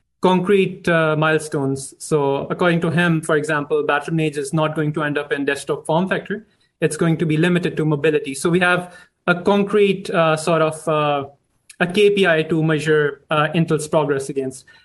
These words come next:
And on, on that note, I actually have updates as well. So, uh, I talked initially to my sources when I wrote my column,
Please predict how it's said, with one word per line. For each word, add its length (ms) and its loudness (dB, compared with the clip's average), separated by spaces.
And 300 2
on, 200 0
on 220 2
that 220 0
note, 180 -2
I 120 0
actually 280 -4
have 320 -2
updates 480 -2
as 140 -2
well. 240 0
So, 440 0
uh, 300 2
I 160 2
talked 520 -2
initially 540 0
to 80 0
my 140 0
sources 520 -2
when 140 0
I 100 0
wrote 220 -2
my 140 -4
column, 460 0